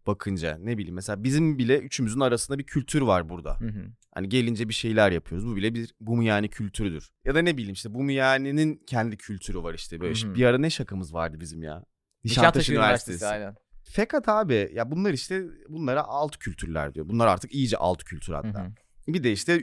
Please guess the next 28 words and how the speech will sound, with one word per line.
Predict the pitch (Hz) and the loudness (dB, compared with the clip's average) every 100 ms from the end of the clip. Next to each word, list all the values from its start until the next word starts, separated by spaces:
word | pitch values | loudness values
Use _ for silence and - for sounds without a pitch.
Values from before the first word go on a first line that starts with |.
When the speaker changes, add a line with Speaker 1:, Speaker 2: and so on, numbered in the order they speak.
| 98 | -2
Speaker 1:
ya | 113 101 | -2 2
ana, | 165 185 - 110 107 | 4 4 2 -2 2
ana | 170 190 185 | 6 10 10
akım | - 120 | 8 0
kültür. | - 92 80 78 | -2 -8 -8 -6
Popüler | - 190 196 180 127 | 4 4 8 8 6
kültür. | - 123 | -4 -8
Ha, | 90 | -8
popüler | - 127 110 92 | -8 -4 0 -2
Speaker 2:
Hı | |
hı. | |
Speaker 1:
kültür. | 80 - 80 | -4 -16 -14
Niye | 95 | -12
o | 87 | -10
kadar | 90 82 78 82 | -10 -10 -10 -12
zorlandım | 85 85 78 95 - 131 | -8 -8 -6 -10 -10 -4
<laughs> | - | -2
anlamakta? | 147 190 - 202 - - - - - - - - - - - - - _ | 2 2 0 -6 -8 -16 -16 -20 -20 -18 -18 -12 -10 -10 -14 -20 -20 _
Fakat | - 233 240 165 - - | 2 4 6 4 4 -8
şimdi | - 147 135 | -10 -8 -6
benim, | 95 117 127 - - | -4 -2 -2 -6 -6
e, | 90 87 | -6 -8
bugün | 104 131 | -6 -6
sizlerle | 107 92 110 107 | -6 -2 2 2
asıl | 71 - | -2 -8
konuşmak | - 95 95 104 104 | -4 -2 -2 -6 -8
istediğim, | - - 73 67 - - - - - - - | -10 -10 -10 -10 -12 -10 -10 -12 -16 -18 -10
e, | 98 90 87 82 | -6 -4 -6 -8